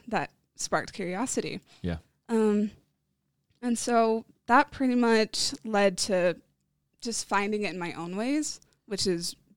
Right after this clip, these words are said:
Speaker 1: different in books, um,
Speaker 2: Yeah.
Speaker 1: art, just things like that.
Speaker 2: How would you find those? But did you guys have books around the house that
Speaker 1: Mm-hmm.
Speaker 2: maybe had stuff like that?
Speaker 1: Yeah.
Speaker 2: What, what kind of books were they? Do you remember what they were? Were they just, like, old?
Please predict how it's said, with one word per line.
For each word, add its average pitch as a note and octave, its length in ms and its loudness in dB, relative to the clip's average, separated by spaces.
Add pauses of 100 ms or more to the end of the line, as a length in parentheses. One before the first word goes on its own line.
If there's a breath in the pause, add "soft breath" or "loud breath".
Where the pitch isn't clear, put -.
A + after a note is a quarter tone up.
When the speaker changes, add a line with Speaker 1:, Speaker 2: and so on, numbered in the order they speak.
(140)
Speaker 1:
different F3+ 520 -10
in G3+ 180 -4
books, F#3+ 540 2 (180)
um, D3+ 300 -6
Speaker 2:
Yeah. F2 160 -4 (560)
Speaker 1:
art, F#3+ 580 -2 (480)
just - 420 -8
things G3 220 -4
like - 200 -10
that. - 280 -10 (140)
Speaker 2:
How C#3 180 4
would D3+ 140 6
you B2 100 2
find G2+ 380 2
those? E2 180 -2
But F2 140 -8
did G#2 160 0
you A2+ 80 -2
guys A#2 180 4
have G#2 160 -2
books G2+ 240 0
around G#2 140 2
the F#2+ 60 0
house F2+ 320 -2
that F#2 280 0 (180)
Speaker 1:
Mm-hmm. G3+ 400 -2
Speaker 2:
maybe - 160 0
had F#2 160 -2
stuff - 180 -6
like F#2+ 100 -4
that? F#2+ 220 -2 (220)
Speaker 1:
Yeah. C#4+ 180 2
Speaker 2:
What, C#3+ 120 6
what F3 140 2
kind A#3+ 120 0
of G3 60 0
books G3 240 2
were G3 100 4
they? A#2 120 2
Do F2 80 -2
you G#2 40 0
remember G#2 180 2
what A#2+ 60 -2
they B2 100 -2
were? A2 280 2
Were C3 100 0
they G#2 120 2
just, G#2+ 180 0
like, G2+ 280 4
old? A2+ 500 8